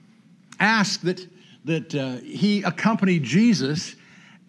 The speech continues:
after everyone in town told Jesus to leave because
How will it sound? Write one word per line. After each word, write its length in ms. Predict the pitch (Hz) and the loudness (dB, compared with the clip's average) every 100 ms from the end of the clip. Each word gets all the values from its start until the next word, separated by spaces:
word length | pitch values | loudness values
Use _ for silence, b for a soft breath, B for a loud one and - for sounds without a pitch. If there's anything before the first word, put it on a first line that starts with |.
| - | 0
after 400 | 196 196 202 190 | 2 2 2 4
everyone 400 | 190 202 190 180 | 4 2 2 2
in 140 | 151 | 0
town 440 | - 220 233 196 190 | -2 0 2 2 0
told 260 | 202 185 | 2 2
Jesus 320 | 147 185 185 190 | 2 2 2 2
to 80 | |
leave 440 | 180 208 254 156 120 | 2 2 2 0 0
because 540 | 165 175 175 170 - | -2 0 0 -2 -4